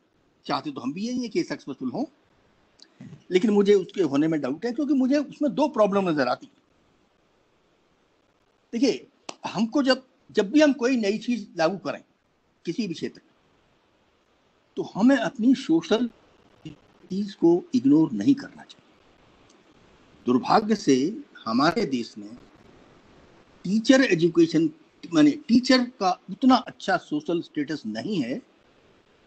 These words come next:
जो उन देशों में है जहां ये चार साल के कोर्सेज, पांच साल के कोर्सेज चल रहे हैं, और यहां तक कि यूनिवर्सिटी चल रही है,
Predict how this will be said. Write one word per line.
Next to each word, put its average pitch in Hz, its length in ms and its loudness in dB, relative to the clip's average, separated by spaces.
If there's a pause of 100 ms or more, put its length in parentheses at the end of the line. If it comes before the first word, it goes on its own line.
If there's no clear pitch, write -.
(300)
जो 196 340 2
उन 302 160 6
देशों 247 300 2
में 139 160 0
है 214 200 -4
जहां 170 320 -8
ये 156 220 -4 (560)
चार 202 300 -2
साल 165 260 -4
के 156 120 -2
कोर्सेज, 147 440 -8
पांच 156 260 -4
साल 143 180 -2
के 143 100 -2
कोर्सेज 135 360 -4
चल - 120 -4
रहे 135 120 -2
हैं, 160 60 -6
और 151 120 -4
यहां 160 140 4
तक 262 120 0
कि 277 160 4 (380)
यूनिवर्सिटी 185 560 6
चल 143 220 2
रही - 180 -10
है, - 60 -20